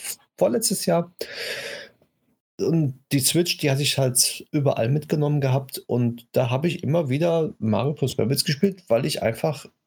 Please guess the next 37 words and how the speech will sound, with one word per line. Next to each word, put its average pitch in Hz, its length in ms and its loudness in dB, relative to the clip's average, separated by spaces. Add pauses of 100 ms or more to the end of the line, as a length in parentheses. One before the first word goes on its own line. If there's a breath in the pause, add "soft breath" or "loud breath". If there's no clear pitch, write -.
(500)
ich - 220 -2
kam 160 220 2
auf 170 120 0
den 139 100 0
Gedanken, 165 380 2
ich - 160 2
habe 135 160 0
jetzt - 120 -4
Lust - 280 0
drauf 185 320 2
und 147 300 0
dann 131 340 2
fange 131 200 2
ich 127 60 0
das 123 160 0
an 110 140 0
zu - 100 -6
spielen - 280 0
und - 280 -2
irgendwie 151 240 2
kam 147 240 0
ich 135 160 -2
nie 135 300 4
mehr 139 260 2
davon 131 320 -2
los. 143 240 0
Und - 80 -4
dann 123 400 0
wurd's 131 340 0
anstatt 131 280 2
eine 117 100 2
halbe 127 220 2
Stunde, 165 320 2
wurd's 139 160 -2
dann 151 160 0
mal 143 180 2
so 151 200 0